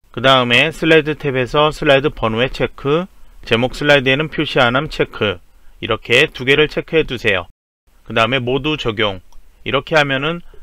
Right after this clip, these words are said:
슬라이드 이에서 슬라이드 육까지는 이게 나타나고요. 슬라이드 일 표지 디자인,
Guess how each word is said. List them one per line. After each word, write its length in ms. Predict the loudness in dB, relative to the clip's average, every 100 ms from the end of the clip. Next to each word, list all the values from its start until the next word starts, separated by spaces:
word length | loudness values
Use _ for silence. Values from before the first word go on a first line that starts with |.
| -16
슬라이드 460 | 0 0 2 -2 -4
이에서 460 | -2 -2 0 0
슬라이드 460 | 0 -2 -2 -2 -4
육까지는 680 | -4 0 0 0 -4 -4 -6 _ _
이게 240 | -10 0 2
나타나고요. 720 | 0 -2 -4 -2 0 -2 -2 -8 -20 -20 -20
슬라이드 420 | -4 2 2 0 -4
일 340 | 2 2 2 -4 -6
표지 300 | -6 -6 -8
디자인, 480 | -2 0 0 -2